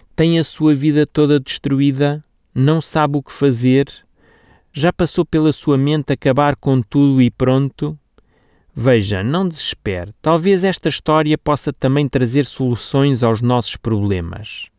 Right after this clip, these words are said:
Diz o texto no versículo sete: "Veio o povo a Moisés e disse: Havemos pecado por termos falado contra o Senhor e contra ti. Ora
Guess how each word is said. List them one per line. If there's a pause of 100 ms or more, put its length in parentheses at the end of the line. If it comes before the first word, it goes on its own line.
(460)
Diz
o
texto
no
versículo
sete:
"Veio
o
povo
a
Moisés
e
disse: (480)
Havemos
pecado (160)
por
termos
falado
contra
o
Senhor
e
contra
ti. (680)
Ora